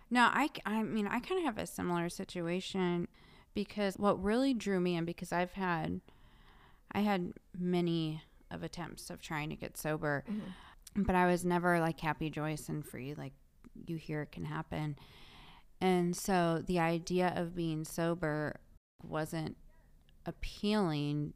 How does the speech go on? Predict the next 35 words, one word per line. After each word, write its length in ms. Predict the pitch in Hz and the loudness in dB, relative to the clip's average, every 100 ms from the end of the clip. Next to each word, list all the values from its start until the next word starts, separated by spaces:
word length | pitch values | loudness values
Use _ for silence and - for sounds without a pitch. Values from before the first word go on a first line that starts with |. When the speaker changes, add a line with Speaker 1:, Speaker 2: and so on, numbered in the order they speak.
| - - | -10 -8
Speaker 1:
because 380 | 160 175 156 | -4 -2 0
either 220 | 165 160 151 | 0 2 2
I 60 | |
was 140 | 151 - | 2 0
always 300 | 156 156 - | 0 0 -2
thinking 320 | 151 147 156 | -6 -4 -4
about 160 | 147 131 | -4 -4
drinking, 340 | 151 139 151 | -6 -4 -4
like 220 | 147 139 - | -4 -6 -8
you 80 | |
were 140 | 151 147 | -6 -6
saying, 500 | - 156 151 151 151 - - - - | -4 -2 -2 -4 -6 -16 -20 -20 -2
or 120 | 180 170 | 6 6
I 60 | |
was 200 | 151 151 | 6 2
miserable, 560 | 160 147 151 151 147 - | -2 -2 -2 -2 -2 0
or 160 | 160 151 | 0 2
both. 500 | - 151 143 147 - 208 | 2 2 2 -2 -6 -4
Speaker 2:
Mm-hmm. 200 | 190 175 - | -4 -6 2
Speaker 1:
But 120 | 180 | 4
when 120 | 175 | 6
I 120 | 170 170 | 4 2
saw 280 | - 175 | 4 4
somebody 760 | 185 196 170 160 156 156 147 160 | 4 0 0 0 0 -2 -4 -4
who 100 | 165 | -6
told 260 | - - 156 | -4 -2 0
me, 200 | 156 151 | 0 -2
like, 180 | - - - - | -4 -8 -14 -18
"Stephanie, 420 | - 165 151 160 | -10 -8 -6 -6
this 200 | 156 156 | -8 -8
is 80 | 160 | -10
a 40 | 143 | -10
beautiful 460 | 156 151 - 139 147 | -10 -12 -10 -10 -4
life," 460 | - - - - - | -4 -4 -8 -12 -8
Speaker 2:
Mm-hmm. 220 | 214 190 | -6 -4